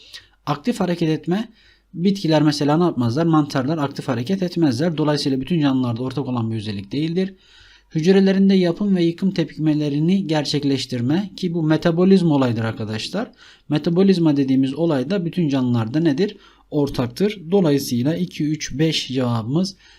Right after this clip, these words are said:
yani cevabımız C şıkkıdır diyoruz arkadaşlar.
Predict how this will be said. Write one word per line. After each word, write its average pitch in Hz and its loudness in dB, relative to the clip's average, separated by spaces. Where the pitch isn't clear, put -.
yani 156 -2
cevabımız 143 -2
C 143 -2
şıkkıdır 120 -4
diyoruz 120 0
arkadaşlar. 101 -12